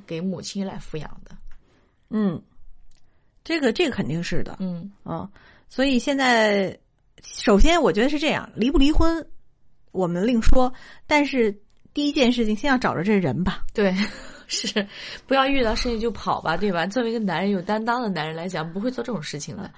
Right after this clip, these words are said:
Speaker 2: 咱们以前在我们的一些相关的经手过的案例当中，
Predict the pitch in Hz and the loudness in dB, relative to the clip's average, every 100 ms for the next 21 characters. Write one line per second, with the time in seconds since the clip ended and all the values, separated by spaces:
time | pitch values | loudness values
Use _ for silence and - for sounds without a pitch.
0 | - - - 220 254 330 302 269 240 175 | -20 -20 -4 0 0 0 0 2 0 -2
1 | 175 - - 175 190 233 269 269 233 202 | -6 -6 -4 0 0 0 -2 0 2 2
2 | 160 170 160 208 220 214 240 240 240 208 | 0 -4 -4 -4 -4 -4 -4 -4 -2 -2
3 | 196 202 262 269 220 175 202 202 185 190 | -4 -6 -6 -4 -4 -4 -2 -2 -2 -4
4 | 202 208 | -4 -4